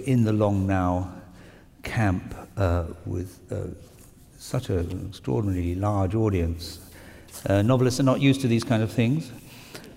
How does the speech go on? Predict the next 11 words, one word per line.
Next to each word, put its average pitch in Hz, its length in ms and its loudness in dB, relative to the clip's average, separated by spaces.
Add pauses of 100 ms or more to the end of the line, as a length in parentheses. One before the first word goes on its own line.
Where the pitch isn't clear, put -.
(2250)
So 185 160 4
here's 185 160 6
the 190 60 0
first, 180 260 6 (560)
uh, - 460 4
page 127 220 4
or 104 120 2
two 98 500 0 (760)
of 98 140 -2
this 85 200 -4
novel. 76 500 -2